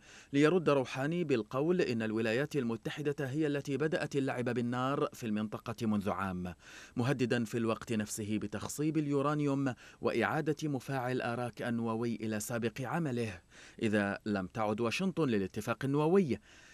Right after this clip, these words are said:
لكن ترامب عاد ليمارس هوايته المحببة، معلقا على تصريحات روحاني بالقول إن التهديدات الإيرانية لتلدغهم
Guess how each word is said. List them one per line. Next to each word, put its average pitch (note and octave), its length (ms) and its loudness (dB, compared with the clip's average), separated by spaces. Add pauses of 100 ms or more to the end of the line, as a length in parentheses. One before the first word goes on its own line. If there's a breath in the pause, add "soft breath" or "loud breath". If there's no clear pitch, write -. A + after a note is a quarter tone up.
(120)
لكن G#3+ 360 4
ترامب G#3+ 340 4
عاد G3+ 220 6
ليمارس G3 640 4
هوايته E3 840 4
المحببة، D3 840 0 (300 loud breath)
معلقا C3+ 560 2
على C#3 200 2
تصريحات D3+ 560 -2
روحاني F3 500 0
بالقول G3 560 4
إن C#3 240 2
التهديدات C#3+ 580 0
الإيرانية F#3 760 4 (340 loud breath)
لتلدغهم B2 1040 4